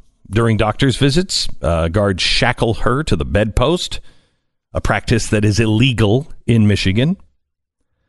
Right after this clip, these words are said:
But the case itself is so full of blind spots and complexities that it's difficult to tell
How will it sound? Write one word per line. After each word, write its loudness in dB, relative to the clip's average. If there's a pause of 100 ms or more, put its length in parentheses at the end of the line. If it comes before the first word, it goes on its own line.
(120)
But 0
the 2
case 2
itself 0
is 4
so 2
full 2
of 0
blind 4
spots 2
and 4
complexities 0
that 0
it's -2
difficult 2
to -4
tell 0